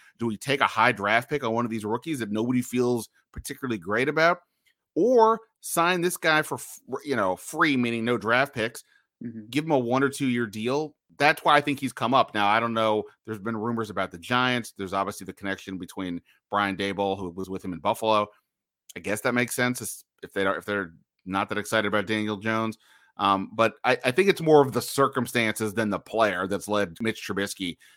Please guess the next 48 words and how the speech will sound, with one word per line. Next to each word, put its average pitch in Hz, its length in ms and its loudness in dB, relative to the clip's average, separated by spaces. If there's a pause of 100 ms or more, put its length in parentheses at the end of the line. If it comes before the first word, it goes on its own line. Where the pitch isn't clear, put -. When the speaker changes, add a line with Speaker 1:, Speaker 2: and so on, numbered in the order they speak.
(160)
Speaker 1:
to 101 80 -12
be 98 140 0
the 87 100 -4
talk 95 320 2
of 90 60 -4
the 85 60 -6
town 92 420 2
of 73 100 -10
late. 78 260 -10 (640)
Speaker 2:
Yeah. 110 280 -6 (180)
I, 147 280 4
I 151 40 8
mean, 156 160 4
I 143 80 6
guess 147 340 2
we 131 140 -4
have 127 260 0
to 127 120 -4
assume 120 380 -2
from 120 220 -4
the 107 140 -6
Wentz - 300 -6
trade 101 460 -6
that 110 340 -4
Washington 113 720 -6
deemed 120 500 -2 (360)
Wentz 139 380 2
to 139 100 -2
be 123 140 0
a 113 60 -2
better 127 360 0
option 113 320 -4
for 117 160 -8
them 113 180 -4
than 110 140 -6
Mitchell 117 240 -4
Trubisky. 107 560 -2
Otherwise, 107 500 -2
they 104 140 -4
would 104 160 -6
have 98 80 -12
just 98 160 -8
waited 107 260 -2
until 113 220 -8
free 110 200 -8
agency 123 360 -2
opened, 98 240 -14
right? 113 180 -10